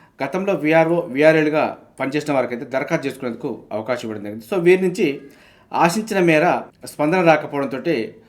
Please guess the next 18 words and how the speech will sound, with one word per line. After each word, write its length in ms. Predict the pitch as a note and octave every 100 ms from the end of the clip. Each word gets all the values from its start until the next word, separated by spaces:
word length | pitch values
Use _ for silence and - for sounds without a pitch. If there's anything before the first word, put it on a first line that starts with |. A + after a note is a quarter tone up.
| _ -
తక్కువ 240 | - F#3
దరఖాస్తులు 460 | E3+ D#3+ D3 C3+ A#2
రావడం 240 | A2+ A2+
జరిగింది. 280 | G#2+ G#2+ F3+
So, 140 | F#3
అయినప్పటికీ 520 | F#3 E3 F3 F#3+ F3 F3
వారికి 300 | C#3+ - C3
అర్హత 280 | B2 D#3
పరీక్ష 260 | E3 D#3+ D3+
నిర్వహించగా, 600 | C3+ C#3 C3+ C3 C#3+ A#2+ - _ -
ఇందులో 260 | E3 A3
మూడు 240 | D#3 E3+ F#3+
వేల 220 | G3 F#3+
ఐదు 200 | D3 D#3
వందల 200 | E3+ E3
యాభై 200 | D3 C#3+
నాలుగు 160 | C#3+ C3
మాత్రమే 520 | C3 B2 C#3+ D3+